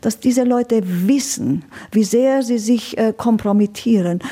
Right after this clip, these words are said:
wie sie sich diesem System unterwerfen, wie sie absolut alles über Bord geworfen haben, um zu profitieren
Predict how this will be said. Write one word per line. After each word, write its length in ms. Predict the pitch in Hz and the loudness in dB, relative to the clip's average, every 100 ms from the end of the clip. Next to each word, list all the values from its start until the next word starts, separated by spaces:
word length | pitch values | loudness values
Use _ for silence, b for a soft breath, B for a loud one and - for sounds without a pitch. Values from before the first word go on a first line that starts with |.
| B - | B -2
wie 140 | 240 | 0
sie 120 | 226 | 0
sich 200 | 226 220 | -2 -2
diesem 280 | - 254 254 | -2 2 2
System 500 | 226 220 - 233 254 | 2 -2 0 0 2
unterwerfen, 920 | 247 220 196 180 214 233 226 220 214 | 0 0 0 0 0 0 -2 0 2
wie 100 | 214 | 2
sie 200 | 208 214 - | 0 -4 -6
absolut 540 | - 294 - 254 254 - | -8 -6 -2 0 0 0
alles 260 | 247 240 | 0 0
über 220 | - 220 214 | -2 -2 -2
Bord 380 | 214 240 233 | 0 -2 -2
geworfen 500 | - 202 208 202 208 | -6 -2 -2 0 -2
haben, 240 | 196 190 - | -2 -2 0
um 160 | 226 | -2
zu 120 | 214 185 | -2 -6
profitieren 840 | - 202 220 196 - 233 226 220 | -2 -2 0 -2 0 2 2 -2